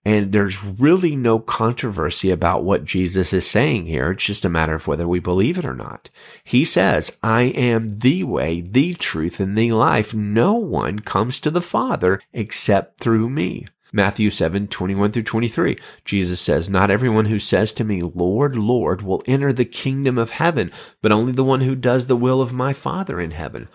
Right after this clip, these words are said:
On that day, many will say to me, 'Lord, Lord, didn't we prophesy in your name, drive out demons in your name, and do many miracles in your name?' Then I will announce to them, 'I never knew you. I never knew you.' Depart from me, you lawbreakers."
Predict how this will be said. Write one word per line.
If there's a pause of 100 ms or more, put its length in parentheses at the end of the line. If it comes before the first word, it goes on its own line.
(160)
On
that
day,
many
will
say
to
me,
'Lord,
Lord,
didn't
we
prophesy
in
your
name,
drive
out
demons
in
your
name,
and
do
many
miracles
in
your
name?' (100)
Then
I
will
announce
to
them,
'I
never
knew
you.
I
never
knew
you.' (380)
Depart
from
me,
you
lawbreakers."